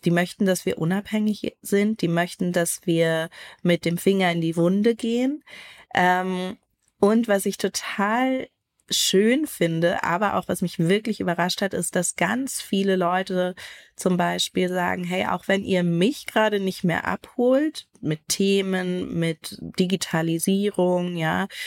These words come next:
ähm, oder, oder, oder, ich weiß, dass ihr wichtig seid und,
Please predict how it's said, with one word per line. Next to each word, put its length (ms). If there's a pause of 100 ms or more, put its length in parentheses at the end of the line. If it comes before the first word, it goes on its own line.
(320)
ähm, 540
oder, 340
oder, 220
oder, 380 (480)
ich 260
weiß, 400
dass 200
ihr 200
wichtig 480
seid 460 (280)
und, 560